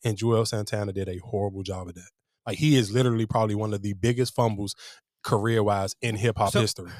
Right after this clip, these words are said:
Speaker 2: do you really blame him, or you blame everybody that was around him?
Speaker 1: I mean, I, you gotta blame him 'cause I don't necessarily, like, who, like, uh, of course, at one point in time, he was crying about the Cameron wouldn't let him out of his contracts or whatever the case may be. But then even after you got out of the contracts, it was like, "All right, then what you do now?"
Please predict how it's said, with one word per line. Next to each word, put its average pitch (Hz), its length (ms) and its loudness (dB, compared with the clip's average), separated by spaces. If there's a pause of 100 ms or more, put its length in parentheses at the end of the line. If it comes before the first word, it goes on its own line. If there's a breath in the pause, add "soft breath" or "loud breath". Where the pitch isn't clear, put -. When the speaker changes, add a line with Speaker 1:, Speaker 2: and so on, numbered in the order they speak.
(140 loud breath)
Speaker 2:
do 120 80 -6
you 151 180 -6
really 160 220 -2
blame 135 320 -6
him, 170 240 -2
or 123 120 -4
you 131 140 -6
blame 120 280 -2
everybody 110 280 0
that 101 80 -4
was 95 120 -10
around 104 260 -4
him? - 40 -10 (1160)
Speaker 1:
I 143 100 2
mean, 151 140 0
I, 165 100 -2
you 190 140 -4
gotta 190 160 2
blame 190 240 2
him 247 140 0
'cause 139 140 0
I 143 100 2
don't 185 140 2
necessarily, 165 520 2
like, 127 80 2
who, 208 240 2 (160)
like, 143 220 4 (140)
uh, 151 120 6 (100)
of 131 100 2
course, 196 220 4
at 131 60 6
one 156 140 6
point 165 180 0
in 147 60 -2
time, 151 200 2
he 147 80 2
was 143 120 -2
crying 135 380 2
about 131 220 0
the 110 60 -6
Cameron 127 560 0
wouldn't 123 240 0
let 123 140 2
him 120 100 -2
out 123 100 0
of 120 60 -2
his 117 80 -6
contracts 117 560 0
or 117 40 -6
whatever 120 220 -2
the 117 60 -6
case 120 160 -2
may 110 140 -2
be. 131 140 -4
But 110 120 -4
then 120 140 0
even 120 200 -2
after 113 240 -2
you 110 100 0
got 113 160 0
out 113 140 0
of 101 80 -4
the 101 60 -8
contracts, 123 520 -2
it - 20 -4
was 101 60 -6
like, 101 140 -4
"All 110 100 0
right, 113 160 -2
then 120 140 -4
what 123 120 0
you 123 100 -4
do 120 100 -4
now?" 135 240 -2